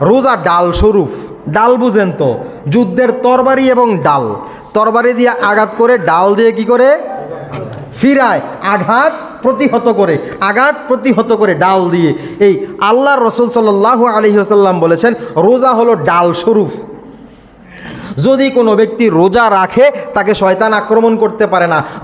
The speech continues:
যদি কোনো ব্যক্তি রোজা রাখে, তাকে জেনায় আসক্ত করতে পারে না।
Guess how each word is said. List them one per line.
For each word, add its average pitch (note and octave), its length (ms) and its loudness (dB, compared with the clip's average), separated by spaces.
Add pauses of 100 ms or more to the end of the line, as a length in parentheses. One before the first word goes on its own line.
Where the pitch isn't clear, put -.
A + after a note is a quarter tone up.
যদি A3+ 220 2
কোনো A3+ 240 2
ব্যক্তি G3+ 260 0
রোজা F#3+ 340 0
রাখে, A3+ 300 2 (200)
তাকে G#3+ 260 2
জেনায় G#3 380 2
আসক্ত A#3+ 420 -2
করতে A#3 320 0
পারে G3+ 180 0
না। F#3 140 2